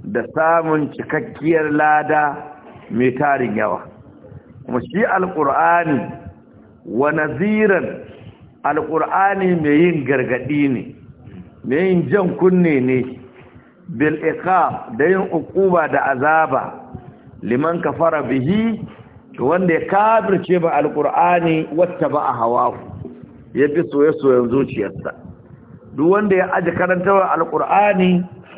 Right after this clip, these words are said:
ya bi abin da zuciyarsa ke so, to, zai iya haɗuwa da irin wannan hukunci na azaba wadda Allah subhanahu wa ta'ala ya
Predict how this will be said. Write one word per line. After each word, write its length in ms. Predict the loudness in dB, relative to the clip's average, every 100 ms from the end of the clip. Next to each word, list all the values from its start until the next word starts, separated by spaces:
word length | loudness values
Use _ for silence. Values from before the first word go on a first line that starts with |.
| -18 -16 -12 0
ya 140 | 0
bi 120 | 2
abin 380 | 2 2 0 2
da 80 | 2
zuciyarsa 640 | 2 -4 0 -2 0 -4 -2
ke 160 | -4 -2
so, 240 | 0 0 -2 -12 -20 -20 -20 -20 -10
to, 140 | -6 -2
zai 120 | 0 2
iya 120 | 0
haɗuwa 380 | 0 0 2 4 4
da 420 | 2 0 -4 -2
irin 260 | 2 2 2
wannan 380 | 0 0 -2 -2
hukunci 800 | -4 -2 -2 -2 -4 -4 -6 -8 -16 -16 -16 -14 -8
na 240 | -2 0 0 0
azaba 880 | 2 4 6 4 4 2 0 -6 -16 -20 -20 -20 -10 -2
wadda 300 | 0 2 2
Allah 320 | 2 2 0
subhanahu 580 | 0 0 2 2 0 0
wa 100 | 0
ta'ala 840 | 0 -2 0 0 2 0 0 -4 -14 -20 -20 -6
ya 160 | -4